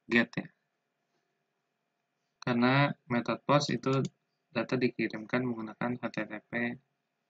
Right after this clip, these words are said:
request yang pada, yang ada pada bagian bodinya. Kita bisa melihat, eh, metode post dan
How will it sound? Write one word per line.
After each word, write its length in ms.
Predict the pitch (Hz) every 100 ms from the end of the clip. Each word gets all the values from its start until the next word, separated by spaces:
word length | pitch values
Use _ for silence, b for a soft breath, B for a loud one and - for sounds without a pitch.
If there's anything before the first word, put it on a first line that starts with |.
| _ _ _ _ _ _ _ _
request 880 | - 113 - 117 123 - - - - _ _ _ -
yang 320 | 123 117 113 -
pada, 400 | 113 113 113 117 _ _
yang 240 | 127 123 117
ada 160 | 123
pada 160 | 131 120
bagian 480 | 113 107 113 113 113 -
bodinya. 480 | - 110 107 104 104 104 _ _ _ _ _ _ - - _ _ _ _
Kita 240 | 131 127
bisa 240 | 143 139 127
melihat, 320 | 120 123 120 - _ _ _ _ _ _ _ _ _ _ _ -
eh, 160 | 117
metode 400 | 117 113 - 117 -
post 240 | 139 139 120
dan 160 | 110